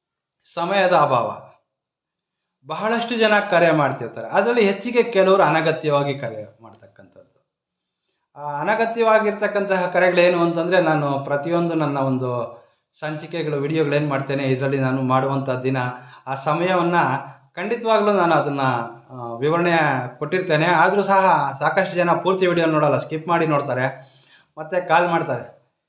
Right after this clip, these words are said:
"ಈ ಉಪಾಯವನ್ನು ನಾವು ಯಾವ ದಿನ ಪ್ರಯತ್ನ ಮಾಡಬಹುದು, ಯಾವ ಸಮಯದಲ್ಲಿ ಪ್ರಯತ್ನ ಮಾಡಬೇಕು?" ಅಂಥೇಳಿ.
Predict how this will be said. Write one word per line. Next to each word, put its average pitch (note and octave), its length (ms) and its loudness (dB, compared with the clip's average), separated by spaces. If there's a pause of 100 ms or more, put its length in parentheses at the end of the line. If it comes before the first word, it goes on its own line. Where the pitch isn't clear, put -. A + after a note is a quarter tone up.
(240)
"ಈ D#3 140 -8
ಉಪಾಯವನ್ನು E3+ 500 2
ನಾವು D#3 240 0
ಯಾವ D3+ 260 2
ದಿನ D#3+ 140 0
ಪ್ರಯತ್ನ C#3+ 320 -2
ಮಾಡಬಹುದು, B2+ 680 -4
ಯಾವ B2+ 200 0
ಸಮಯದಲ್ಲಿ C#3+ 420 0
ಪ್ರಯತ್ನ B2 280 -6
ಮಾಡಬೇಕು?" A2+ 500 -10
ಅಂಥೇಳಿ. G2 460 -20